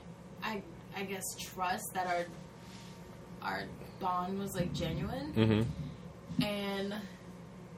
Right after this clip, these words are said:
Speaker 1: I mean, one, that's a lack of them minding their own business.
Speaker 2: Yeah.
Speaker 1: That's that.
Speaker 2: Mm-hmm.
Speaker 1: <laughs> And then, I mean,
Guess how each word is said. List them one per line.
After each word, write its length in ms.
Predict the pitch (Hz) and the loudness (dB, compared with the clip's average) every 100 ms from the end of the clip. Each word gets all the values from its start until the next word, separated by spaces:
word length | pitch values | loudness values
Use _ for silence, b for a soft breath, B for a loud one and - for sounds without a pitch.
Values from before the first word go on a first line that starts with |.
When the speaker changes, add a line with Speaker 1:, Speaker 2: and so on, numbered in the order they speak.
| - - - - - - - - - | -14 -14 -14 -14 -14 -14 -14 -12 -6
Speaker 1:
I 60 | 214 | 0
mean, 220 | 226 196 | 2 2
one, 240 | 185 175 190 | 4 4 4
that's 220 | 180 175 | 2 2
a 40 | |
lack 260 | 180 190 185 | 4 4 4
of 100 | 175 | 0
them 200 | 190 185 | -2 -2
minding 300 | 170 170 160 160 | -2 -2 -4 -8
their 200 | 151 151 | -6 -6
own 140 | 151 - | -6 -6
business. 520 | - - - - 117 | -8 -8 -10 -4 6
Speaker 2:
Yeah. 260 | 101 82 | 8 8
Speaker 1:
That's 280 | 85 - - | 6 4 2
that. 320 | 196 160 165 - - | 2 4 2 0 6
Speaker 2:
Mm-hmm. 180 | 311 403 | 10 12
Speaker 1:
<laughs> 40 | |
And 260 | 302 240 220 | 10 6 4
then, 420 | 214 214 208 208 - | 6 6 4 0 2
I 140 | 226 226 | 4 4
mean, 220 | 233 | 2